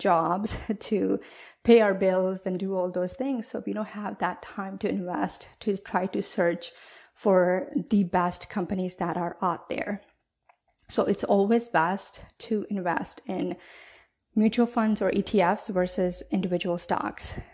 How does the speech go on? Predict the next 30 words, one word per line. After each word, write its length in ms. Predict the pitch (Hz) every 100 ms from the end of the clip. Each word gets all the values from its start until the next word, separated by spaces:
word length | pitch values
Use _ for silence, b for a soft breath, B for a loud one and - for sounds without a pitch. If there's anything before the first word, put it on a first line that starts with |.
| B B _
Now, 540 | 311 202 190 185 196 - B B B
another 320 | - 196 208 254
thing 200 | 302 277
to 120 | 262
keep 200 | 226 220
in 140 | 226
mind 380 | 196 180 185 196
is 180 | - 185
that 180 | 190 185
investing 360 | 185 180 - 220
in 80 | 214
the 80 |
stock 360 | 202 - - -
market 480 | 208 - 254 254 254 - -
is 380 | 208 180 185 -
for 380 | - - 185 175
the 180 | - 190
long 240 | 180 165
term, 320 | 165 180 170 175 _
not 220 | - 190 -
for 100 | 165
the 100 | -
short 240 | - 190
term. 280 | - - - _ B B B B
So 460 | - 208 180 180 - -
over 260 | 202 196 196
the 100 | 202
short 320 | - 269 294
term, 400 | - 196 196 226 _
the 600 | 320 185 190 185 180 180